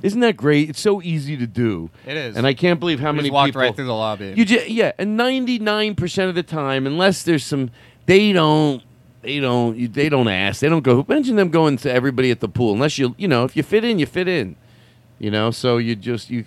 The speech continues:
Speaker 1: I always did the, did the same thing, go to hotel pools. Was it in the sum-, was it in, like, was it, was the pool, was it a good temperature, do you remember?
Speaker 2: It wa-, yeah, no, it was cold, b-, but, but that was good because it was hot out during the summer.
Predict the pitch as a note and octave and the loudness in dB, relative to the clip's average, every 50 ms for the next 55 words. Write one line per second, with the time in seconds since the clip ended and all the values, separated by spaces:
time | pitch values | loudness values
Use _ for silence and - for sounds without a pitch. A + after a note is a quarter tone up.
0 | F#2+ - - A2+ B2+ C3 B2+ B2 A#2 G2 F2+ G#2 A2 F2+ F2 F2+ - _ G#2 A2+ | -10 -4 0 2 4 4 4 4 2 -2 -2 -4 -4 -4 -4 -12 -8 _ -2 -2
1 | F#2+ F#2+ F#2 - G#2+ G2 F#2 F2+ - G#2+ F#2+ F2+ F2 F#2+ F#2 F2+ F2+ F#2 E2+ - | -2 -4 -4 -2 -2 -2 -2 -2 -2 -2 -2 0 0 0 0 0 -2 -2 -2 -2
2 | G2 F2+ E2+ - - F2+ F2+ E2+ E2 - - _ _ _ _ _ _ _ _ _ | -4 -4 -4 -4 -4 -2 -2 -2 -4 -8 -14 _ _ _ _ _ _ _ _ _
3 | _ _ _ _ _ _ - B2 A2+ C3+ C3 C#3 C3+ B2 G2+ - B2+ B2+ C#3+ - | _ _ _ _ _ _ 2 4 4 6 4 4 2 2 2 2 0 0 0 0
4 | - B2+ A2 B2+ B2+ A#2+ B2 A#2+ G#2+ A2 F#2+ G2+ G2+ F#2 G#2+ - - - - G#2+ | -2 0 0 2 2 2 0 0 0 -2 -2 -2 -2 -2 -2 -6 -6 -6 -4 -4
5 | G2 E2+ G2 F2+ - B2+ A#2 G#2 G2 F2+ D#2 - F#2 F#2+ E2+ F#2 E2+ F2+ D#2+ G#2+ | -2 -2 -4 -4 0 0 0 2 0 -2 -4 -4 -6 -4 -4 -4 -6 -4 -4 -4
6 | G2+ - G2 G2 A2 D3 D#3+ - - F#3+ G3 G3+ G3+ F#3+ F#3+ F#3+ F#3+ F#3+ F#3+ F#3 | -4 -2 -4 -2 -2 -4 -4 -4 -4 -2 -2 -2 -2 -2 -2 -2 -2 -4 -4 -6
7 | F#3+ F3 - _ - _ _ _ - F3 F3+ C#3 C#3+ E3+ - - F3+ B3+ B3 C#3+ | -8 -10 -12 _ -20 _ _ _ -14 -12 -12 -10 -10 -12 -10 -10 -8 -6 -6 -4
8 | A#2 B2 C#3 C#3+ A#2+ A#2+ A#2+ A#2+ - - - - - D#3 D#3+ E3 E3 D#3 D3 C#3 | -4 -2 0 2 2 2 2 2 0 -4 -8 -4 2 4 4 4 4 2 0 0
9 | B2+ B2 B2 A#2+ A#2+ - - A#2+ A2 - - - - - B2 A2+ - - - - | -2 -4 -6 -8 -12 -14 -14 -14 -14 -14 -16 -20 -8 -6 -6 -6 -6 -10 -12 -4
10 | G#2+ A2+ A2+ A#2 A#2+ A2+ G#2 - - C3+ B2+ A#2+ G#2+ G2 - A2 G2 F#2 - G2+ | -2 0 2 2 2 0 -2 -4 -2 0 0 0 -2 -2 -6 -8 -8 -6 -6 -8
11 | G2 F#2 F2 G#2+ A2+ G#2+ G#2+ G2 F2+ F2+ F2+ D2+ - A#2+ A2+ G2 F#2 F2+ D#2+ F#2 | -8 -8 -6 -2 -2 -2 0 -2 -4 -6 -6 -8 -10 -10 -10 -10 -8 -10 -12 -12
12 | - A2 G2+ F2+ F2 F2 F#2 | -10 -10 -10 -10 -10 -12 -14